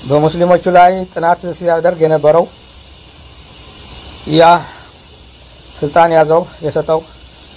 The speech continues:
ያሳደገው፣ ያስተማረው ድርጅት መጀመሪያ ሃይማኖቱን በመካድ ቀጥሎም ድርጅቱን ከድቶ በትክክል ለኢትዮጵያ ሕዝብ የሚያስብ መሪ ቢሆን ኖሮ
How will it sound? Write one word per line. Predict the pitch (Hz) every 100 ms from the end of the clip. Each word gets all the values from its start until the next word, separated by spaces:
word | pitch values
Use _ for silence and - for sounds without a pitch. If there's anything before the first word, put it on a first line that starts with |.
| - -
ያሳደገው፣ | 135 131 170 160 143 156 - - - - - - - - -
ያስተማረው | 143 - 175 160 151 175 - - - - - - - - - -
ድርጅት | 135 147 147 175 - - - - - - - -
መጀመሪያ | 139 151 160 170 165
ሃይማኖቱን | 160 156 147 160 131
በመካድ | 143 147 139 156 - - - - - - - - - - -
ቀጥሎም | - - 160 170 160
ድርጅቱን | 165 165 165 175
ከድቶ | 165 156 185 202 - - - - - - - - - - -
በትክክል | 139 185 196 202
ለኢትዮጵያ | 190 180 185 190
ሕዝብ | 170 175 170
የሚያስብ | 170 170 156 160
መሪ | 160 165
ቢሆን | 156 151
ኖሮ | 156